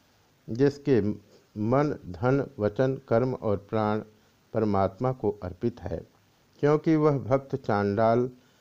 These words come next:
अपनी भक्ति के प्रताप से सारे कुल को पवित्र कर सकता है, परंतु वह बहुत मान वाला ब्राह्मण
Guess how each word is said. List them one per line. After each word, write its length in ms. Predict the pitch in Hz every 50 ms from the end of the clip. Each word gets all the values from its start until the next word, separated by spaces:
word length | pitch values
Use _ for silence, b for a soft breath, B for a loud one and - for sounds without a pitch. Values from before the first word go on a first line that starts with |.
| b b -
अपनी 300 | 127 127 131 147 151 147
भक्ति 420 | 123 101 107 147 151 - - 180
के 180 | 165 - 165 151
प्रताप 480 | 143 - - 110 - - 113 117 123
से 220 | 123 - - 113 101
सारे 420 | 92 - - 117 120 123 127 123
कुल 260 | 110 - - 143 151
को 200 | 156 147 - 120
पवित्र 480 | 98 - - 98 104 127 135 131 - 113 _
कर 120 | - 101 92
सकता 440 | 95 - 90 - _ - 87 85
है, 240 | 85 85 85 - - _ b b b b b b b b b b
परंतु 340 | - 139 151 160 160 - 156
वह 160 | 143 135 117
बहुत 360 | 95 92 107 135 147 143 - - - _ _ _ - - - - - _ _ _ _ -
मान 400 | 120 104 107 117 127 139 147 151
वाला 320 | 135 113 101 92 95 92
ब्राह्मण 540 | 90 85 95 101 101 107 113 107 117 117 120